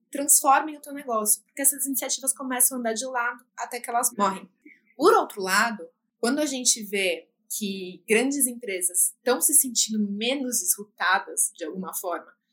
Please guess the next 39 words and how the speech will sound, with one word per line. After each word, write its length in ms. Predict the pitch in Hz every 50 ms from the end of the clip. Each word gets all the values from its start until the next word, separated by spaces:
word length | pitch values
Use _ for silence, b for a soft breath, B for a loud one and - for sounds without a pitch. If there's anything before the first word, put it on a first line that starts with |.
| _ _ _ _ _
quando 180 | - 208 214 214
a 60 | 208
gente 280 | 202 208 196 202 -
fala 280 | - 190 185 185 175 180
de 300 | 180 175 - 170 160 160 - - -
futuro 380 | 208 208 - - 247 254 220
do 100 | 214 190
negócio, 540 | 185 160 165 180 185 208 220 - - - - _ _ _ _ _
é 100 | - 220
porque 260 | 226 262 254 - - 262
existe 400 | 254 240 - 311 330 - - 392
uma 120 | 381 370
dificuldade 840 | 285 285 285 - 285 240 - 214 202 202 202 214 233 233 202 196
ainda 240 | 185 196 220 226 208
do 100 | 185 185
executivo 640 | 175 - - - _ - - - 247 240 226 202 190 -
em 260 | - 202 190 196 - _
planejar 460 | - 233 226 214 220 214 220 226 233
pensando 360 | - 277 254 247 - 247 214 214
no 240 | 208 208 208 208
futuro 500 | - - - - - 220 226 269 302 302 - _ _ _ _ _ -
e 100 | - 214
não 280 | 214 220 240 269 277
planejar 540 | - - 262 247 233 226 220 220 214 202 214
em 60 | 233
cima 260 | 226 - - 233 226 208
do 120 | 208 226
hoje. 360 | 214 175 170 165 - - - _ _ _ _ _ _ _ -
Geralmente 480 | - - 233 254 262 285 311 339 -
a 20 | 359
gente 200 | 320 330 - -
planeja 420 | - 294 269 262 262 254 262 285
building 400 | 233 208 214 277 294 294 330 339
blocks, 360 | 320 294 262 - - - - -
né? 100 | 170 165 185 - _ _ _ _ _ _ -
Hoje 260 | - 214 220 208 202
eu 60 | 180
tô 80 | 185 180
assim, 460 | 160 - - 214 208 240 277 311 -